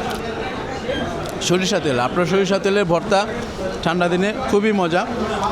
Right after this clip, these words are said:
সরিষা তেলের ঝাঁজ আসতেছে, একটু ঝাল ঝাল ভর্তা, ভর্তাটাও বেশ মজা, গোশতটাও মজা। যেহেতু ভিডিও লং হবে, সেই জন্য আমরা just অল্প করে ট্রাই করছি।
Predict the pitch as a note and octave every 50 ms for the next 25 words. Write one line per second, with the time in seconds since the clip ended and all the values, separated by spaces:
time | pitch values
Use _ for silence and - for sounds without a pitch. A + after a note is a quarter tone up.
0 | - - F3+ F#3 F3+ E3+ F3+ F3 F3 F3+ F3 F3 F#3 E3+ C#3+ D3+ D3 D3+ D3+ E3+
1 | E3+ D#3+ - F3+ E3 C#3 F3+ G3+ B3 - B3 - - - - - - - E3+ F3+
2 | D#3+ C#3+ E3 D3+ E3 E3+ D#3+ F3+ F3 F3+ E3+ E3+ E3+ D#3+ - - F#3 A3+ A3+ F3+
3 | E3+ E3 D#3+ F#3 F3+ F3+ F#3 F3+ E3 F3 E3 - F#3 F3 E3 E3 D#3+ F3 F#3+ A#3
4 | - - - - - - - - - - - - - E3 E3+ F3 - G#3+ F#3+ F3+
5 | G3 F#3 F3+ F3+ E3+ E3 C#3+ C3 G2 F2+ - - - - - - - - - -
6 | - - - - - - - - - - C#3 C#3+ D#3+ F3 F#3 - G3+ G3 F#3 E3
7 | - D3+ E3+ E3+ F3+ F3 F#3 G3 F#3+ F3 E3 E3 F3 F3 F#3 F3 F#3 G#3+ G#3 -
8 | G3 E3 F3+ F3 F3 E3 E3 D#3+ E3 D#3 E3+ E3 D#3 - G#3+ G3+ F#3+ - - -
9 | G3+ G3 F#3+ G3 - - F#3 F#3+ F#3+ F#3 F#3+ F#3+ G3 G3 G3 G3 F#3+ F#3 - -
10 | - - - - - - - - G3 - - - - E3+ - - - F3 F#3+ F#3
11 | F#3 F#3+ F#3 F3 D#3+ F3 D#3+ - E3 D#3 D#3 D3 E3+ D3+ - - G3+